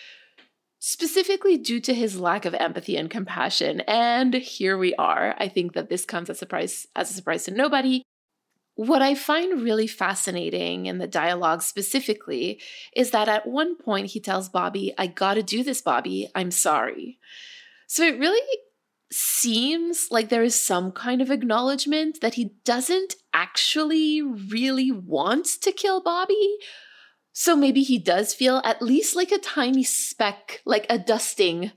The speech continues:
of empathy, but he's still super determined to kill him anyway because he's concerned that getting his soul back was going to kill him,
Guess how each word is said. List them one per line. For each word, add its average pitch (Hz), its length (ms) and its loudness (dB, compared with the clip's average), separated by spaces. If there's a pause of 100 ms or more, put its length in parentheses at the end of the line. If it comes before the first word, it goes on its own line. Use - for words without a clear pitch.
(100)
of - 180 0
empathy, 175 680 -2 (580)
but 254 160 4
he's 277 260 6
still 330 680 2 (300)
super 269 520 2
determined 220 720 0
to 214 60 -2
kill 208 220 -2
him 220 180 -2
anyway 214 420 2
because 190 440 -2
he's - 380 -4
concerned 202 720 -2
that 180 200 -4
getting 185 220 -2
his 185 160 -6
soul 175 180 0
back 151 380 -2
was 170 260 -6 (360)
going 185 220 2
to - 100 -12
kill 202 280 -2
him, 156 300 -6